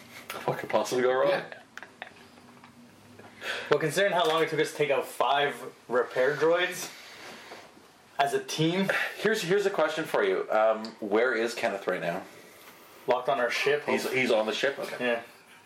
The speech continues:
Speaker 2: It's five o'clock, dude. You know where Kenneth is. <laughs> Is,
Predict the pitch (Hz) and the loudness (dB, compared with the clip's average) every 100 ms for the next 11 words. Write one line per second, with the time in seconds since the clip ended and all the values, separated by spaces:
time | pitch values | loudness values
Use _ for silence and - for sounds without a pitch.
0 | - - - - - - - - 131 123 | -12 -8 -4 -4 0 -2 -2 -2 -2 -2
1 | - 113 131 127 120 - 123 123 - - | -6 -8 -6 -4 -4 -2 -2 0 0 2
2 | - - 254 415 254 - 269 - 294 302 | 4 4 4 4 4 4 4 4 4 4
3 | 311 330 320 330 285 277 262 277 - 277 | 4 4 4 4 2 2 2 2 4 2
4 | - 254 - 240 - 254 - - - 247 | 2 2 4 2 2 2 2 2 2 2
5 | - 247 254 - - - - - - - | 2 0 -2 -14 -20 -20 -20 -20 -20 -20
6 | - - - - - - - - - - | -18 -16 -12 -10 -10 -10 -12 -18 -20 -20
7 | - - - - 180 - | -20 -4 0 2 0 -2